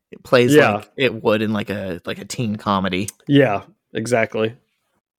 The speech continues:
Speaker 1: Yeah. Uh, so the teacher is frustrated. She's like, "That's the second desk you've broke this week." So we know it's still only been,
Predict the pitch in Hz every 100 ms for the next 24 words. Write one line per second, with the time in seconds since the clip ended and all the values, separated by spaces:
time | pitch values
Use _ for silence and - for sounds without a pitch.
0 | - 113 101 - _ _ _ _ _ _
1 | _ _ _ _ - - 123 117 117 -
2 | 131 127 123 127 - 202 196 160 143 135
3 | 131 _ _ _ _ _ - - - _
4 | - 110 123 - 123 113 117 - 127 117
5 | 113 120 120 - 113 131 113 117 - 117
6 | 107 - 107 - 104 107 107 - 107 107
7 | 95 - _ _ _ - 127 123 135 120
8 | - - 127 117 117 117 117 107 110 104
9 | 101